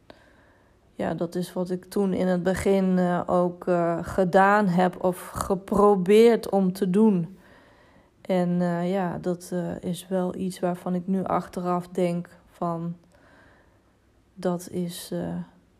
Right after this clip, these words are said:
niet verstandig om dat te doen, laat ik het zo zeggen. Ik zal het ook altijd, ja, toch, eh,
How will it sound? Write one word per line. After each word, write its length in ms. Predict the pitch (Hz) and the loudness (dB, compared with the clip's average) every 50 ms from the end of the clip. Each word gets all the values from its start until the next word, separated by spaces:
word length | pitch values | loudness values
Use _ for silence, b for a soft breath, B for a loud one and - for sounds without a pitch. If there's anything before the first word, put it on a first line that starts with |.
| _ _ _ _ _ _ _ _ _ _ _ _ _ _ _ _ _ _ _ _ _ | _ _ _ _ _ _ _ _ _ _ _ _ _ _ _ _ _ _ _ _ _
niet 260 | - 226 247 247 - | 2 2 2 2 0
verstandig 680 | - 214 - - - 180 165 165 170 175 170 - - - | -2 -6 -2 0 0 2 2 2 0 -2 -2 -6 -10 -8
om 200 | - 185 185 185 | -4 -2 0 2
dat 140 | 175 170 165 | 2 0 0
te 120 | - 185 | -2 -4
doen, 340 | 175 170 165 170 175 170 160 170 | -6 -4 -4 -4 -4 -4 -4 -2
laat 220 | 180 180 175 170 | -2 0 -2 -2
ik 80 | 175 - | -4 -6
het 120 | 196 180 | -8 -8
zo 240 | - - 170 165 175 | -6 -6 -6 -4 -4
zeggen. 380 | 165 170 180 175 170 - - 175 - _ _ _ _ b b b b b b b b b b b b b b b b b b b b b b b b b b b b _ _ _ _ _ _ _ _ _ _ _ _ _ _ _ _ _ _ _ _ _ _ _ | -4 -4 -4 -6 -6 -8 -12 -14 -14 _ _ _ _ b b b b b b b b b b b b b b b b b b b b b b b b b b b b _ _ _ _ _ _ _ _ _ _ _ _ _ _ _ _ _ _ _ _ _ _ _
Ik 160 | _ - - | _ -18 -16
zal 240 | - - - 190 190 | -4 0 2 2 2
het 120 | 185 175 190 | 2 2 2
ook 200 | 196 196 190 196 | 0 0 0 -2
altijd, 840 | - 190 202 220 214 - 226 208 208 208 208 - - - - - - - _ _ _ _ | 0 0 2 2 2 2 2 4 2 2 0 -4 -10 -14 -16 -20 -20 -20 _ _ _ _
ja, 440 | - 226 214 196 165 151 170 165 - _ _ _ _ _ _ _ _ _ _ _ _ _ _ _ _ _ _ _ _ _ _ _ | -8 -4 -2 -2 -2 -4 -6 -10 -14 _ _ _ _ _ _ _ _ _ _ _ _ _ _ _ _ _ _ _ _ _ _ _
toch, 400 | - - 202 202 196 - - - | -4 -4 -2 -2 -4 -4 -4 0
eh, 340 | 214 202 190 185 185 185 | 2 2 4 4 2 0